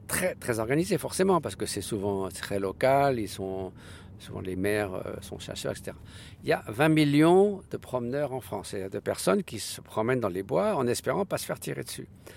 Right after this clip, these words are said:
Bon, c'est compliqué. Moi, je connais plein de gens en Dordogne, ils, qui, ils sont pas morts, heureusement, comme ce monsieur dans le Lot qui, qui coupait son bois dans sa cour, et on l'a pris pour un sanglier. Faut le faire quand même.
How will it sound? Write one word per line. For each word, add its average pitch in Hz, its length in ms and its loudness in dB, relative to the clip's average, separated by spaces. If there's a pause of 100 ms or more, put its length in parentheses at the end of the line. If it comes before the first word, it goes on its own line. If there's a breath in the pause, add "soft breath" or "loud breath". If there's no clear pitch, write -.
(140 loud breath)
Bon, - 80 -8
c'est 131 140 -2
compliqué. 208 540 0
Moi, 123 120 -2
je - 80 -6
connais 117 220 -2
plein 147 160 -2
de 151 60 0
gens 147 180 -2
en 127 60 -2
Dordogne, 147 420 0
ils, 113 300 0 (360 loud breath)
qui, - 140 -8
ils - 60 -8
sont 113 120 -4
pas 110 140 0
morts, 185 320 6
heureusement, 131 500 0
comme 110 260 -4
ce 104 140 -8
monsieur 101 300 -4
dans 98 100 -2
le 92 100 -2
Lot 117 240 -2
qui, 90 140 -12
qui - 200 -18 (140)
coupait 113 220 -4
son 101 160 -2
bois 104 180 2
dans 90 120 -2
sa 95 160 -4
cour, 98 320 -4
et - 40 -8
on 90 40 -2
l'a 85 120 -2
pris - 140 -4
pour 92 180 -10
un 85 60 -6
sanglier. 131 560 0 (640 loud breath)
Faut - 120 -8
le - 60 -10
faire - 240 -4
quand 127 120 -6
même. 196 200 -4